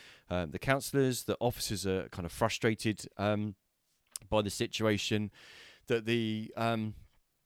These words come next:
that the administration had tried to set up,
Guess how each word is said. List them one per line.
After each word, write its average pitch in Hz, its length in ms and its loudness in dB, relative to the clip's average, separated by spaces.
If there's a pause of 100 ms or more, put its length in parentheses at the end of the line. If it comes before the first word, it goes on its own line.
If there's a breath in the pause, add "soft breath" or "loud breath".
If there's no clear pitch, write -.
(360)
that 120 160 0
the 110 100 4
administration 127 600 0
had 104 100 -6
tried 110 220 -4
to - 80 -10
set - 300 -8
up, 95 200 -8